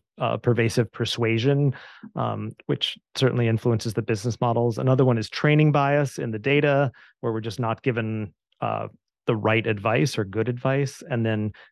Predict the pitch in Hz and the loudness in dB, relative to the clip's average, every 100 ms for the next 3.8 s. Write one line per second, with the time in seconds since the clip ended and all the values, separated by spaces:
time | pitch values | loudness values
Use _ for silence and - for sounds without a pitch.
0 | - 120 113 104 107 101 - 117 123 113 | 0 2 0 -2 -6 -6 -4 -2 -2 -2
1 | 107 107 107 - 123 - - - 60 62 | -4 -4 -6 -4 -6 -4 -6 -4 -6 -6
2 | - - - - 113 - 123 117 - 117 | -8 -10 -8 -6 -6 -6 -6 -6 -4 -4
3 | - - - - 113 104 98 | -6 -10 -6 -2 0 0 -4